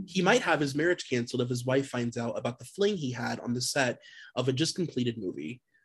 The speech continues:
Not with the lead actress, the one billed beneath her. And that is Agent Carter getting canceled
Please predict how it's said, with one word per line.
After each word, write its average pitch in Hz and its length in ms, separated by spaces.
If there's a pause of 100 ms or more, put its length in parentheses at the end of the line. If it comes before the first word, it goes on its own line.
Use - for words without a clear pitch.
Not 156 220
with 208 100
the 214 80
lead 190 220
actress, 107 540
the 127 80
one 131 180
billed 139 400
beneath 120 400
her. 76 320 (640)
And 131 220
that 131 240
is 120 480
Agent 135 280
Carter 127 320
getting 120 240
canceled 117 760